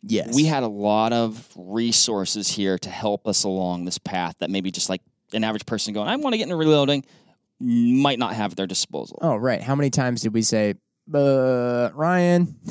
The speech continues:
Speaker 2: Right. Yeah. A lot of comfort taken and having a muck and hern sitting next to you going, "Yes, you're doing that right. No,
Speaker 1: Right.
Speaker 2: you're doing that." You know what I mean? Maybe wanna, whatever. But also through the process, it, it definitely kinda, like, put me at ease that,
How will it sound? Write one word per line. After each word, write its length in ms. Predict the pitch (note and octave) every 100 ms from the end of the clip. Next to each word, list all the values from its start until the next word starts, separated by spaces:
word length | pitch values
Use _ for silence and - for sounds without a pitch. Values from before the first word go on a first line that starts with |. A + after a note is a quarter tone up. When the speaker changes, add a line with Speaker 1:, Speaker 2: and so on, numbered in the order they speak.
| C#3
Speaker 2:
Right. 280 | C3 G#2+ - _ _ -
Yeah. 220 | B2 F2+ -
A 60 | C3+
lot 340 | D3 D#3+ F3
of 100 | F3+
comfort 360 | - D#3 C3 A#2+
taken 380 | C#3 B2+ B2 A2+
and 240 | - B2+
having 460 | B2 A#2 A#2 G#2+ - _ -
a 80 |
muck 200 | A#2+ A2+
and 100 | A2
hern 180 | G2+ F2+
sitting 260 | - A2 G2
next 220 | G2 -
to 60 | G#2+
you 60 |
going, 320 | G2+ G#2+ G2 F#2+
"Yes, 240 | G#2+ -
you're 80 | F#2+
doing 220 | G2+ F#2+
that 160 | F2+ C#3+
right. 340 | D#3 D3+ - -
No, 100 | G#2
Speaker 1:
Right. 80 | A2+
Speaker 2:
you're 100 | G#2
doing 120 | G#2 G2+
that." 220 | G2+ - _
You 180 | C#3+ D3
know 60 | A#2+
what 80 | G#2+
I 40 |
mean? 220 | G#2+ G#2+
Maybe 160 | G2+ G2+
wanna, 220 | G2+ G2+ - -
whatever. 420 | - B2 A2 D#2+ - - - - - _ _ -
But 380 | C#3 B2+ D3 C3
also 340 | C3+ E3 D3+
through 180 | - C#3+
the 40 |
process, 460 | - B2 A#2 B2 A#2
it, 80 | - G#2+ -
it 260 | A2+ -
definitely 300 | B2 D#3+ D#3+
kinda, 200 | - C3+ A2
like, 180 | F#2+
put 200 | - -
me 340 | A#2+ A#2 A#2 G#2 _ _ -
at 220 | G2+ F#2 -
ease 540 | F2+ F#2 A2+ C#3 - - _
that, 240 | F2 E2+